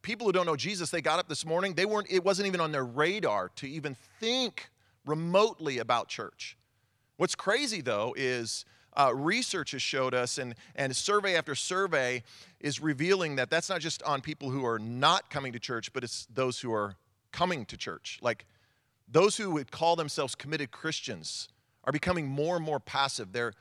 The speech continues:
they're attending church less and less frequently. In fact, most surveys show that, a-, and, and research shows that committed Christians are coming every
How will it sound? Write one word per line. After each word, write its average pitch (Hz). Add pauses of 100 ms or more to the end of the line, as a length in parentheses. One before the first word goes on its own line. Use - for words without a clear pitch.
(300)
they're 151
attending 175
church 151
less 139
and 135
less 127
frequently. 120
In 90
fact, - (640)
most 156
surveys 147
show 143
that, 131
a-, 131
and, 123
and 120
research 139
shows 123
that 117 (680)
committed 180
Christians 127
are 123
coming 147 (160)
every 143